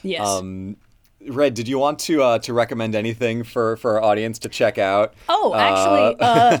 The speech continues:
Speaker 2: <laughs> after
Speaker 1: so
Speaker 2: this
Speaker 1: I,
Speaker 2: podcast?
Speaker 1: I actually sort of did this, uh, in the Conservation of Ninjutsu video. Uh, and funny story about that. So one of the video examples I used was from the YouTube channel Corridor Crew.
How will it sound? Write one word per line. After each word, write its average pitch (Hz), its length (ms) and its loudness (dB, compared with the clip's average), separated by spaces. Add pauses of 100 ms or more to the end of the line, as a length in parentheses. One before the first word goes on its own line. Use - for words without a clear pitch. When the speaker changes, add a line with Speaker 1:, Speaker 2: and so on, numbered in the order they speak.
Speaker 2:
<laughs> 185 60 0 (140)
after 143 100 -2
Speaker 1:
so 277 320 2
Speaker 2:
this 123 100 -2
Speaker 1:
I, 113 160 2
Speaker 2:
podcast? - 340 -4 (200)
Speaker 1:
I 247 120 2
actually 294 340 -4
sort 302 300 -2
of 269 100 -8
did 214 200 -4
this, 208 300 -4
uh, 202 440 2
in 254 240 -2
the 220 320 -2 (100)
Conservation 190 460 -6
of 175 80 -8
Ninjutsu 170 320 -10
video. 147 320 -6
Uh, 170 320 -2
and 180 320 -8
funny 240 180 -2
story 226 220 -4
about 170 160 -4
that. 196 200 0
So 185 140 -2
one 226 200 -2
of 254 60 -6
the 226 180 -4
video 202 260 -4
examples 185 360 -6
I 170 100 -6
used 202 360 -8 (260)
was 185 240 -2
from 185 260 -4
the 185 180 -6
YouTube - 160 -8
channel 180 260 -4
Corridor 175 420 -2
Crew. 220 380 -4